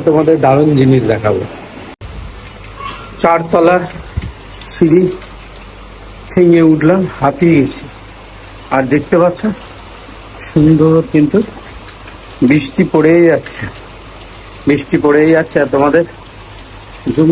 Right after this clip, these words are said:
করে দেখাই, জলের মধ্যে যেতে পারছি না, আমি হয়তো প্রচণ্ড হাঁপিয়ে গেছি। জুম করে দেখাই, একটা আম গাছ আমার, এই আম গাছটা দেখতে পাচ্ছ তোমরা, ঠিক দেখো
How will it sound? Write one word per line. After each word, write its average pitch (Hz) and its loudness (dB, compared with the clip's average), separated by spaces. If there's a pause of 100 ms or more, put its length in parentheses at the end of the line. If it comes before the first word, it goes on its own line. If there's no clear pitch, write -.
(100)
করে 175 4 (100)
দেখাই, 143 -2 (1080)
জলের 147 4
মধ্যে 147 2
যেতে 139 2
পারছি 135 0
না, 123 2
আমি 139 4
হয়তো 165 -2
প্রচণ্ড 170 0 (120)
হাঁপিয়ে 123 0
গেছি। 110 0 (1200)
জুম 143 2 (120)
করে 170 2 (120)
দেখাই, 139 0 (1080)
একটা - -4 (160)
আম 135 4 (120)
গাছ 156 0 (100)
আমার, 131 2 (1400)
এই 143 4 (120)
আম 147 4
গাছটা 165 0
দেখতে 156 -2
পাচ্ছ 180 0 (120)
তোমরা, 160 0 (120)
ঠিক 175 0 (1200)
দেখো 147 0